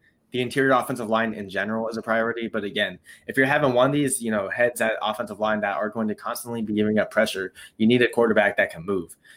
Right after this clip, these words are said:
And there's no reason to say that the team still can't address, uh, address offensive line like Matt's talking about. Trade back into the first round, that's fine. They can do it.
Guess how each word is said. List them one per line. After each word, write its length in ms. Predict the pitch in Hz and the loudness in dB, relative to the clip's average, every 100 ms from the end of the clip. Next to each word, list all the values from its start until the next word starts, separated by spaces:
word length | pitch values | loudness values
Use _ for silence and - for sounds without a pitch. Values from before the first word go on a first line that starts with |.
| - - | -8 0
And 100 | 127 | 2
there's 140 | 131 | 6
no 80 | 175 | 6
reason 320 | 175 180 170 | 6 6 4
to 40 | |
say 200 | 131 156 | 2 4
that 120 | 156 131 | 4 4
the 80 | |
team 240 | 120 135 117 | 2 0 0
still 200 | - 127 | 2 0
can't 280 | 131 120 104 | 2 -2 -2
address, 460 | 104 107 143 - | -4 2 2 2
uh, 300 | 110 101 92 - | 2 2 0 -2
address 300 | 95 160 139 | 2 2 2
offensive 380 | 104 113 107 | -2 -2 -4
line 200 | 101 104 | -2 -2
like 160 | 98 95 | -2 -6
Matt's 240 | 107 104 | -6 -6
talking 240 | - 117 101 | -4 -4 -4
about. 200 | 90 90 | -8 -8
Trade 180 | 107 113 | -6 0
back 200 | 120 127 | 0 0
into 120 | 120 | -6
the 140 | 110 | -4
first 240 | 113 117 - | -2 -4 -2
round, 200 | 120 127 | -2 0
that's 140 | 127 | 0
fine. 240 | - 127 | 0 -4
They 100 | 92 | -4
can 120 | 120 87 | -8 -4
do 160 | 107 | -4
it. 120 | 87 | -4